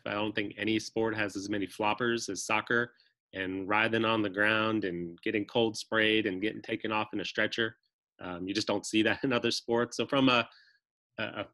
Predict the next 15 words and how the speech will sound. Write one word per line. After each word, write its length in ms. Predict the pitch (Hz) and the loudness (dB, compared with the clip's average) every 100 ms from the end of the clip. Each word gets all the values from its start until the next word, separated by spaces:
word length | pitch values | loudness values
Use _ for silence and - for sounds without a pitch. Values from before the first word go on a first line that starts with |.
| _ | _
an 100 | 113 | -6
official's 520 | 104 - 143 143 120 - | -4 2 4 6 4 4
perspective, 640 | 110 - 104 95 104 92 | 0 2 0 0 0 -2
how 160 | 113 120 | 0 0
do 80 | 120 | 4
you 220 | 110 101 - - | 4 2 -2 -8
teach 360 | - 117 113 | 0 0 2
and 140 | 107 101 | 0 0
train 380 | - 107 107 101 | 2 2 2 2
your 240 | 107 104 | 2 2
officials 680 | - 110 - 101 95 92 - | 2 0 0 -2 -2 -4 -6
to 160 | 104 | -4
manage, 680 | 98 98 101 101 95 - - _ _ _ _ | 0 0 0 0 0 -4 -10 _ _ _ _
um, 540 | 98 95 92 90 92 90 _ - | -6 -4 -2 -4 -6 -10 _ -2
flopping? 380 | 117 117 87 | 0 2 -2